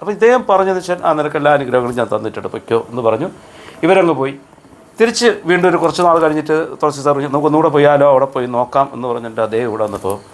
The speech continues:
അവിടെ അങ്ങനെ ഒരു സംഭവം അവിടെ ഇല്ല. ആ ഒരു ഷെഡും ഇല്ല, ആളും ഇല്ല, ആരും ഇല്ല. അദ്ദേഹം എന്ന് പറഞ്ഞു, "അദ്ദേഹത്തിൻ്റെ സാന്നിധ്യമാണ് ഇവിടെ ഉള്ളത്, അദ്ദേഹവും നിങ്ങളുമായിട്ട് എന്തോ ബന്ധമുണ്ട്, അങ്ങനെയാണ് നിങ്ങളിവിടെ എത്താൻ കാരണം" എന്ന് പറഞ്ഞു. പക്ഷെ അത്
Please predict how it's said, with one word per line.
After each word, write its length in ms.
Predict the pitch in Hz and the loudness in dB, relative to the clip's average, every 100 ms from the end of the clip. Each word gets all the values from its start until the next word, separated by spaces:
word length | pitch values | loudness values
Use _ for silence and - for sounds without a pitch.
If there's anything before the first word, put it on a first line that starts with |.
| - - - - | -20 -20 -6 0
അവിടെ 320 | 123 123 - | 2 2 0
അങ്ങനെ 360 | - 135 143 139 | -2 0 0 0
ഒരു 80 | 113 | -2
സംഭവം 600 | - 113 113 123 127 120 - | -2 -2 0 0 0 0 -6
അവിടെ 180 | - 95 | -6 -4
ഇല്ല. 340 | 95 90 98 - - - - 104 | -6 -8 -8 -10 -12 -20 -10 -2
ആ 40 | |
ഒരു 120 | 107 | -2
ഷെഡും 440 | - - 90 143 151 | -2 -4 -2 0 2
ഇല്ല, 140 | 156 | 2
ആളും 280 | 113 101 107 | 2 0 -2
ഇല്ല, 120 | 98 | -4
ആരും 200 | 87 87 | -6 -8
ഇല്ല. 240 | - - - - - - - - - - - - - - - - - - - - | -12 -12 -14 -16 -20 -20 -20 -20 -20 -20 -20 -20 -20 -20 -20 -20 -20 -18 -14 -4
അദ്ദേഹം 320 | 151 220 226 | 2 4 4
എന്ന് 120 | 208 | 4
പറഞ്ഞു, 180 | 185 170 | 2 2
"അദ്ദേഹത്തിൻ്റെ 440 | 156 170 214 208 185 | 2 2 2 0 -2
സാന്നിധ്യമാണ് 680 | 143 147 165 190 185 180 156 | 2 4 4 2 2 2 2
ഇവിടെ 160 | 156 | 2
ഉള്ളത്, 380 | 143 139 131 123 107 | 2 2 0 -4 -8
അദ്ദേഹവും 540 | 104 131 151 160 143 | -6 -2 0 0 -2
നിങ്ങളുമായിട്ട് 540 | 127 143 156 156 139 | -4 -2 0 2 0
എന്തോ 200 | 123 120 | -2 -4
ബന്ധമുണ്ട്, 580 | 113 110 127 123 123 117 107 - - - | -2 -4 -4 -2 -2 -4 -8 -12 -12 -4
അങ്ങനെയാണ് 540 | 123 156 147 127 120 | 2 4 4 2 0
നിങ്ങളിവിടെ 340 | 120 117 113 110 | -2 -2 0 -2
എത്താൻ 420 | 104 - 117 117 - | -4 -2 -2 -2 -2
കാരണം" 680 | 101 101 98 95 107 95 85 - - - - - - - | 0 0 -2 -2 -2 -4 -10 -20 -20 -20 -20 -20 -20 -8
എന്ന് 160 | 110 104 | -6 -4
പറഞ്ഞു. 220 | 82 95 - - - | -6 -12 -18 -20 -12
പക്ഷെ 200 | - 143 | -2 0
അത് 280 | 127 139 | 2 0